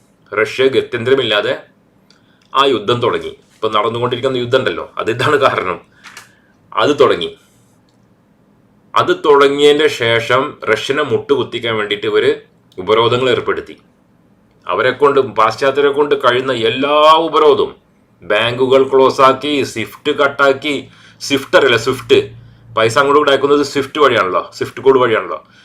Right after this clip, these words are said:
അത് കട്ടാക്കി, ഒന്നും പറയണ്ട. ഈ റഷ്യക്കെതിരെ നടത്താത്ത ഒരു ഉപരോധവും ഇല്ല. അപ്പോ റഷ്യ അല്ലായിരുന്നെങ്കിൽ,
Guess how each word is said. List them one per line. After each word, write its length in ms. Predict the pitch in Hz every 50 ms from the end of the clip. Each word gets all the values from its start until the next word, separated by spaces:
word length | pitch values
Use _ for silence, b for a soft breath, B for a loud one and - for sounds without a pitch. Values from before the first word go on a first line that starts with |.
| b b b b
അത് 240 | - 196 - 143 147
കട്ടാക്കി, 720 | 143 - - 143 143 139 - - 151 147 120 95 87 - b b b b b b _ _ _ _ -
ഒന്നും 300 | - 98 117 156 175 175 170
പറയണ്ട. 240 | 165 156 156 151 147 127 110 98 95
ഈ 220 | 120 135 - - -
റഷ്യക്കെതിരെ 760 | 127 131 131 - - 175 170 170 - 175 165 160 165 170 170 175 151 - - - _ - 123
നടത്താത്ത 640 | 123 123 127 135 - - 151 156 156 151 151 - 160
ഒരു 260 | 147 131 135 131 143
ഉപരോധവും 720 | 127 107 120 123 127 131 135 139 143 143 - 147 151 147
ഇല്ല. 320 | 131 107 95 85 - - - _ _ _ _ _ _ _ _ _ _ _ _ -
അപ്പോ 460 | 104 123 127 131 135 135 131 - - _ _ _ - -
റഷ്യ 320 | 147 127 117 - - 185
അല്ലായിരുന്നെങ്കിൽ, 760 | 165 151 147 147 160 165 180 180 180 185 185 175 151 120 85